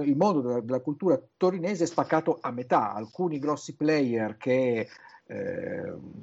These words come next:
sopravvivono a tutto e una marea di piccole espressioni, a volte non amatoriali, eh, anche amatoriali, ma anche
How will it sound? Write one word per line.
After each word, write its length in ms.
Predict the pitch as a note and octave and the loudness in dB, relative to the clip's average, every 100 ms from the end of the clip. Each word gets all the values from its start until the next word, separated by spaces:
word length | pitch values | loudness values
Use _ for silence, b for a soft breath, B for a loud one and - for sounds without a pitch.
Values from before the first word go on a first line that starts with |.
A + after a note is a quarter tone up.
| - - - - | -18 -20 -20 -12
sopravvivono 680 | - D#3+ D3+ C3+ F3 E3 | 2 4 6 8 8 8
a 60 | F#3+ | 4
tutto 520 | F#3+ A3+ A3 - - | 0 -4 -4 -2 0
e 80 | D#3 | 2
una 240 | D3+ D#3+ | 2 2
marea 460 | E3 E3+ F#3+ C3+ G#2 | 0 0 2 0 -4
di 120 | G2+ G2+ | -12 -10
piccole 500 | G#3+ A3 - C3+ A#2+ | -6 -6 -4 -4 -4
espressioni, 760 | A2+ - - - E3+ C#3+ A2+ G#2+ | -6 -8 -10 -2 0 0 -2 -6
a 100 | D3+ | 0
volte 320 | D#3+ C4+ G#3+ | 4 4 4
non 160 | F3+ A#3 | 0 0
amatoriali, 800 | E3 B2+ B2+ A2+ G2+ F2 F2+ G2 | -2 -4 -6 -8 -6 -6 -8 -8
eh, 200 | C#3+ G3 b b b _ _ - | -6 -6 b b b _ _ 0
anche 480 | F#3 G#3 D3 A#2+ A#2 | 4 4 2 -2 -4
amatoriali, 720 | G#2+ G#2 A2 G2 D2+ E2+ A2+ | -4 -8 -10 -10 -12 -10 -8
ma 160 | A#2+ - | -8 -2
anche 380 | E3 F3+ - | -2 -2 -6